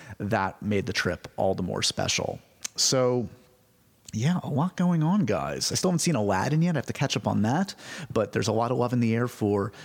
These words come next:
for Booksmart. While it didn't do huge numbers at the box office, it has so many fans out there, uh, and I am definitely one of them. So seek out Booksmart if you can. Uh, check it out. Check out The Perfection on Netflix. We had Allison Williams here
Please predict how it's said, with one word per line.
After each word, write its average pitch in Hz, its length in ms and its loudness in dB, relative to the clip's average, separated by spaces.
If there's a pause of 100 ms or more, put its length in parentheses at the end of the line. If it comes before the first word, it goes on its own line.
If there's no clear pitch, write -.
for - 160 -6
Booksmart. 147 800 0
While 104 140 0
it 101 60 -8
didn't 131 280 -2
do 113 160 2
huge 135 420 0
numbers 127 420 0
at 131 60 -2
the - 80 0
box 123 320 -2
office, 131 340 -4
it 104 60 -4
has 98 140 -2
so 135 260 0
many 120 360 0 (240)
fans 123 380 0
out 123 220 -2
there, 113 420 -4
uh, 85 280 -6
and 87 100 -8
I 90 140 -4
am 98 100 -4
definitely 113 360 0
one 107 180 2
of 107 120 -2
them. 117 200 4
So 98 180 0
seek - 480 0
out 117 240 0
Booksmart 95 500 -2
if - 140 -8
you 107 60 -6
can. 117 540 2 (420)
Uh, 85 280 -2
check - 240 0
it 113 60 2
out. 101 360 0
Check - 240 -2
out 95 120 -4
The - 60 -12
Perfection - 540 -2
on 92 120 2
Netflix. 110 480 0
We 92 60 2
had 87 80 0
Allison 87 360 0
Williams 101 320 2
here 95 340 -2